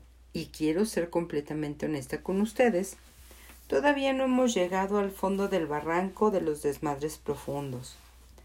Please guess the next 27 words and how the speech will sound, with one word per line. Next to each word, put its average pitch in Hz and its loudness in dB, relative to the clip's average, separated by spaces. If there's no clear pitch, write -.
Para 254 6
esto 208 4
les 175 2
preparé 147 2
una 165 0
visita 151 -4
guiada 127 -2
especial. 233 0
Les 233 2
voy 302 2
a 311 2
contar 226 6
sobre 170 4
la 139 0
vez 147 0
que 175 -2
tuve 175 -2
que 170 0
arreglar 147 0
mi 156 0
desmadre 151 -2
en 170 0
un 190 2
nivel 185 2
psicológico 156 0
inmensamente 180 -2
profundo. 120 -4